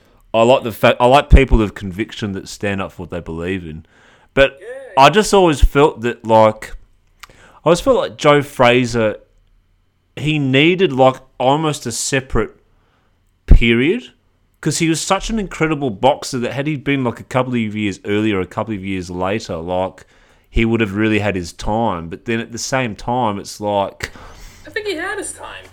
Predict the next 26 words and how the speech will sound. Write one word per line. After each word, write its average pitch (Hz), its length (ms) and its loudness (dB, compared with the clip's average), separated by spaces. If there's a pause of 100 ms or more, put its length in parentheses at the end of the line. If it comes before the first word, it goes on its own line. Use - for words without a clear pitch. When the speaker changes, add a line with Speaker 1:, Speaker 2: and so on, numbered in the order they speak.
(120)
Speaker 2:
He's - 240 -8
known 269 220 -6
as 233 140 -12
the, 190 160 -8
he 196 140 -16
beat - 300 -16
Muhammad 185 380 -6
Ali, 170 500 -8
man. 110 260 -14 (180)
Come 196 120 -16
on. 190 240 -12 (100)
Speaker 1:
Yeah, 160 260 -4
true, 190 500 2 (200)
true. 180 320 2
So 175 240 -2
Speaker 2:
And, 160 280 -8
and 165 120 -4
he 220 180 0
was 208 180 2
known 185 300 6
as, 165 160 0
like, 156 260 4
the, 139 400 4
the 131 80 -4
number 170 260 0
two 220 360 -2